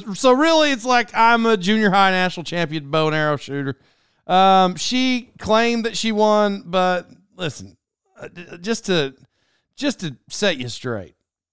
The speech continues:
you know, you got a target. Just hold up some, ha-, hold your hands up in front of your face and make a circle, an imaginary circle, 'cause your fingers aren't gonna touch.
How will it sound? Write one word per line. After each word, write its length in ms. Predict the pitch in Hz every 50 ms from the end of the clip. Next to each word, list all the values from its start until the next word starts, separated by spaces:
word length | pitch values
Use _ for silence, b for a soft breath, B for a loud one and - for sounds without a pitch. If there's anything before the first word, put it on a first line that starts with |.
| _ _
you 140 | - 233 262
know, 60 | 254
you 160 | 254 254 247 254
got 160 | 311 285 233
a 40 | 175
target. 500 | - - 180 170 143 123 113 110 - _
Just 240 | - 185 302 - 196
hold 300 | 180 240 247 247 247 226
up 180 | 233 233 226 180
some, 380 | - - 180 156 139 131 190 b b b b b b
ha-, 240 | 208 214 226 220 208 -
hold 240 | 262 330 339 285
your 100 | 294 220
hands 360 | 147 175 175 175 170 151 120 123
up 180 | 127 117 -
in 60 | 131
front 200 | 113 156 160 156
of 80 | 151 143
your 80 | 131 120
face 380 | 104 131 135 135 139 127 -
and 160 | 120 113 104 b b b b b b b b b
make 240 | 165 185 214 226 220
a 80 | 196
circle, 640 | 160 - - - 170 160 151 - 139 120 107 110 92 - _ _ _ -
an 140 | 165 165 170
imaginary 640 | 170 175 175 175 175 147 139 147 143 135 131 123
circle, 360 | - - 135 123 117 107 123 113
'cause 160 | - 147 123
your 80 | 127
fingers 360 | 123 - 180 175 160 139 120 120
aren't 180 | 120 117 107
gonna 160 | 110 107 101
touch. 480 | 95 - 123 107 95 98 - - -